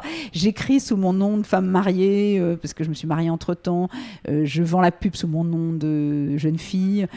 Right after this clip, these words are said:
Le truc est, est, est, est merdique, euh, totalement familial, ils ont tous des noms différents, mais en fait, je me rends compte que c'est la même famille, je suis la seule à être étrangère à la famille. Et, et donc, il n'y a pas beaucoup d'avenir à ce truc-là.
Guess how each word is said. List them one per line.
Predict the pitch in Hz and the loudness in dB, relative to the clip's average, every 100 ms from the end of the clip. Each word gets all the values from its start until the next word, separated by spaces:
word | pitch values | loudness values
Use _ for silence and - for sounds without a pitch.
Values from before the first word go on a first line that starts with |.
| 220 - | -14 -6
Le | 160 | -4
truc | - - 175 - | -2 -2 -2 -2
est, | 139 127 | -4 -2
est, | 120 113 - - | -4 -6 -6 -8
est, | - - | -8 -8
est | 160 | -2
merdique, | - 175 165 202 202 - - | 0 0 0 0 -2 -6 -6
euh, | 127 123 127 - | -4 -4 -4 -2
totalement | 180 - 170 175 | 0 2 0 0
familial, | - 165 175 185 | 0 0 0 0
ils | 180 156 | 0 -2
ont | |
tous | - 202 | -2 -2
des | 185 | 0
noms | 185 | -2
différents, | 185 170 180 | -2 -2 -2
mais | 160 | -4
en | |
fait, | - | -4
je | 165 | -4
me | 156 | -4
rends | 147 | -4
compte | 180 175 | -4 -6
que | 160 | -4
c'est | - | -2
la | |
même | 151 | -2
famille, | 151 - 170 180 | -2 -2 -2 -4
je | |
suis | - | -6
la | - | -8
seule | - 170 | -4 -4
à | 160 | -2
être | - - - - 208 180 | -4 -8 -10 -10 -12 -10
étrangère | - - 160 160 151 | -8 -4 0 0 0
à | |
la | 151 | -2
famille. | - 147 220 277 - - - - _ | -2 -2 0 -2 -4 -16 -20 -20 _
Et, | 156 160 156 - - | 2 4 2 0 -4
et | |
donc, | 151 190 220 - - | 0 0 0 -4 -10
il | 143 | -6
n'y | |
a | 127 | -2
pas | 156 | 0
beaucoup | 151 165 180 | 0 0 2
d'avenir | 180 190 220 | 4 4 4
à | 160 | 2
ce | - | 0
truc-là. | - - 135 | -4 -2 -4